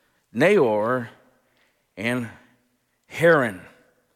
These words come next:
Now these are the generations of Terah. Terah fathered Abram, Nahor, and Haran, and Haran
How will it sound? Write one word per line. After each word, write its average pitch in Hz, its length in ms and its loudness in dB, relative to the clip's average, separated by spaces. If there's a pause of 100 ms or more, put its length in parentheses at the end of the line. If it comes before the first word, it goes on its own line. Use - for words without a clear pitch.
(1200)
Now 135 180 2
these 185 420 2
are 190 80 4
the 170 100 0
generations 165 1120 -2 (140)
of - 100 -20
Terah. 165 640 2 (1200)
Terah 147 440 2
fathered 180 640 0
Abram, 220 720 0
Nahor, 190 680 2 (300)
and 143 140 -10
Haran, 127 720 0 (1200)
and 151 240 -2
Haran 135 680 -4